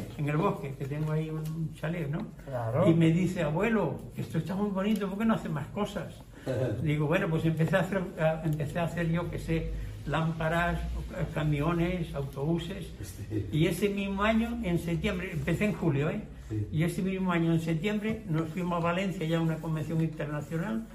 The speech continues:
Speaker 1: de papiroflexia, porque vimos las noticias y yo me puse en contacto con, precisamente, a los que llevaban a cabo eso.
Speaker 3: Sí.
Speaker 1: Y llamé a Valencia, a la que, por cierto, tengo, <laughs> por cierto, una amistad ahora muy grande, eh, con ellos, ¿no? Con todos, con todos.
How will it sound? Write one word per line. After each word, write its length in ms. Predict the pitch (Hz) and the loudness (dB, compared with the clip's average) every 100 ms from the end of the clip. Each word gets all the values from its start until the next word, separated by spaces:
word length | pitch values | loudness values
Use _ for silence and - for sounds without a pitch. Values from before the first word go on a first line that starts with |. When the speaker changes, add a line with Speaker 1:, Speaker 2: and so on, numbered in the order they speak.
| - - | -12 -8
Speaker 1:
de 120 | 143 | -4
papiroflexia, 800 | 143 139 131 120 151 151 143 107 - - - - - | -4 -2 -4 -2 0 -2 -4 -10 -12 -16 -20 -20 -6
porque 300 | 139 135 156 | -4 -2 0
vimos 300 | 151 180 185 | 2 2 2
las 180 | 190 196 | 2 2
noticias 640 | 196 - 208 - 208 - - - | 0 0 0 0 -6 -6 -12 -8
y 100 | 156 | -4
yo 140 | 139 170 | 0 0
me 100 | 170 | 0
puse 160 | 175 196 | 0 -2
en 100 | 180 | -4
contacto 480 | 180 175 180 - 143 | -4 -2 -4 -6 -8
con, 480 | 147 139 139 139 131 | -6 -4 -4 -4 -4
precisamente, 640 | 143 131 - 170 180 165 | -4 -4 -2 0 -2 -2
a 60 | 156 | -2
los 80 | 139 | -2
que 120 | 143 | -4
llevaban 320 | 143 160 165 170 | -2 0 0 0
a 120 | 165 | -2
cabo 260 | 175 175 208 | -2 -2 -4
eso. 180 | - - - - - | -6 -10 -14 -14 -12
Speaker 3:
Sí. 80 | 120 117 - - - | -8 -6 -6 -8 -2
Speaker 1:
Y 680 | 160 156 147 147 143 - 131 | 2 4 4 2 -2 -4 -2
llamé 300 | 147 143 165 | 0 2 2
a 60 | 175 | 2
Valencia, 560 | 185 208 196 202 208 - | 2 2 0 -2 -4 -4
a 80 | 151 | -4
la 280 | 143 143 139 - | -4 -6 -8 -8
que, 60 | 131 | -6
por 80 | 147 | -2
cierto, 280 | 156 170 160 | -2 -2 -4
tengo, 240 | 160 151 | 0 0
<laughs> 140 | 151 | 0
por 100 | 175 | -4
cierto, 280 | - 165 147 | -2 -2 0
una 120 | 165 156 | 0 2
amistad 340 | 156 - 147 | 0 0 -2
ahora 180 | 147 151 | -2 0
muy 160 | 147 143 | -2 -2
grande, 520 | 151 156 151 143 - - - - - | -2 0 0 -2 -4 -16 -20 -20 -14
eh, 160 | 170 135 | -10 -6
con 160 | 147 165 | -2 0
ellos, 300 | 165 135 147 | 0 0 -2
¿no? 160 | 170 | -2
Con 180 | 160 139 | -2 2
todos, 360 | 170 175 123 110 | 4 4 2 -4
con 260 | 123 123 | -6 -4
todos. 340 | 160 147 113 | -2 -2 -2